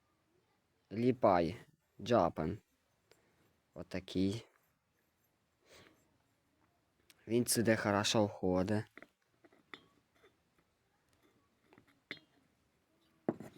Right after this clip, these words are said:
Так о. Так само кольця в комплекті є. Ось. Експандер, ну його бажано не ставити.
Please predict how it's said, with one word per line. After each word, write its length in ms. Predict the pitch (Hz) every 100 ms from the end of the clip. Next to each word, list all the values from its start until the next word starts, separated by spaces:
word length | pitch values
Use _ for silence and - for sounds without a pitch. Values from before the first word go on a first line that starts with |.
| -
Так 340 | - 92 -
о. 140 | 98 101 - _ _ _ _ _ _ _ _ - _ _ - - -
Так 200 | 104 -
само 360 | 131 123 120
кольця 560 | 120 - 113 104 - 107
в 120 | 101
комплекті 880 | 110 104 101 107 101 104 - 107 107 - - - 101
є. 280 | 101 101 101 - - - - - - - - - - -
Ось. 440 | - 98 - - - - _ - _ _ _ - - _ _ -
Експандер, 760 | 101 - - 104 104 104 107 101
ну 160 | 110
його 140 | 113 104
бажано 400 | 107 107 101 101
не 160 | 98
ставити. 600 | - 92 80 78 - 78